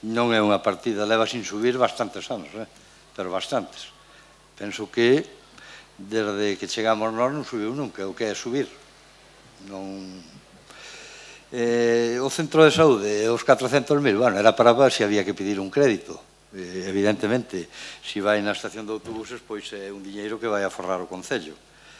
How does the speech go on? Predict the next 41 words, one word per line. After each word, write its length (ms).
<coughs> 400
O 40
plan 240
de 80
recuperación 640
no 80
rural, 320
bueno, 240
eu 80
creo 160
que, 400
eh, 240
os 80
sesenta 400
e 40
catro 200
mil 160
euros 240
que, 480
que 160
se 160
piden, 240
pois 160
vai 240
bastante 480
máis 240
diñeiro 480
metido 320
no 240
que 160
é 20
o 140
rural. 400
Eh, 480
en 80
orzamento 640
xa 240
van 320
cento 240
ochenta, 560
cento 720